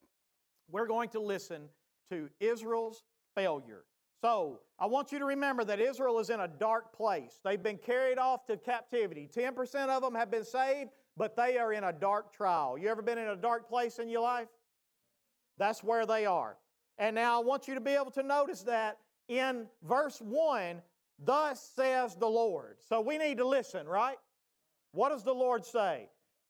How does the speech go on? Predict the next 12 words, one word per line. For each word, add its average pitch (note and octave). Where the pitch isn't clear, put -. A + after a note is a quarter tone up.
First D4+
thing C#4
he A#3+
asks A#3+
is G3
this, D#3+
"Israel, C#4
you're B3
in E4+
a F4
dark C#4
place." F#3+